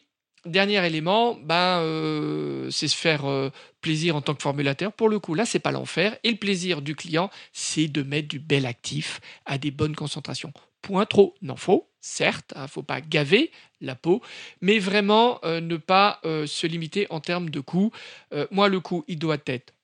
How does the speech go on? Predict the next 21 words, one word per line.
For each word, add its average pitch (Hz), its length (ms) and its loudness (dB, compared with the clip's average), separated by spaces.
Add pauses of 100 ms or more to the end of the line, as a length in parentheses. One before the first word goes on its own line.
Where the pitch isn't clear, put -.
(120)
dans 208 140 6
le 220 80 2
produit, 185 360 0
pas - 340 0
autour 196 300 6
du 165 120 4
produit. 151 460 -2
Il 185 60 -6
doit 147 220 -4
pas 135 100 -4
être 135 140 -8
dans 190 160 6
la 226 120 6
com, 202 280 2
il 170 80 -6
doit 156 180 0
être 165 140 -4
dans 185 140 6
le 165 80 0
produit. 160 440 -2 (640)
Et 185 340 2